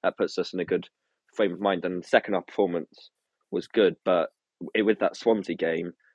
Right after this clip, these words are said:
you know, you, you look at it now, I think you're gonna have to field a, a weakened team, um, just due to fixture congestion, these injuries that we picked up, uh, praying that they're not longer term, because,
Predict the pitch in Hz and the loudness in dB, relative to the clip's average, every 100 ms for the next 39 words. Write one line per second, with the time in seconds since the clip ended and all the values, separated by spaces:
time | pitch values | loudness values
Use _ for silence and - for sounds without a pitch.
0 | _ _ _ _ 95 90 85 85 82 98 | _ _ _ _ -2 0 2 0 0 -4
1 | 92 101 113 - 78 92 101 87 90 120 | -2 2 4 4 2 2 2 2 2 0
2 | - 92 - 95 113 - - 87 87 85 | -2 -2 0 2 2 0 0 2 2 0
3 | 82 - 90 101 92 - 85 - 101 85 | -2 -2 0 0 -2 -6 -12 -2 0 0
4 | 87 - _ _ _ _ 92 87 87 87 | -6 -16 _ _ _ _ 4 6 6 4
5 | 85 82 - _ _ - 117 - - 104 | 0 -8 -14 _ _ 0 0 0 2 2
6 | 90 - 90 87 - - 101 - 85 92 | 2 0 2 2 -2 -2 -2 -2 -6 -4
7 | 85 101 - - 85 85 90 - 101 104 | 2 2 2 -4 -4 -4 -6 0 2 2
8 | 98 87 87 78 90 - - _ 92 85 | 2 -2 -2 -2 -4 -2 -4 _ -2 -2
9 | - _ _ _ _ _ _ 92 - - | -4 _ _ _ _ _ _ -14 -10 6
10 | 123 92 90 87 92 95 92 90 85 - | 8 8 4 2 4 4 2 0 0 2
11 | 90 82 80 - 87 - | 2 2 -2 -2 -2 -2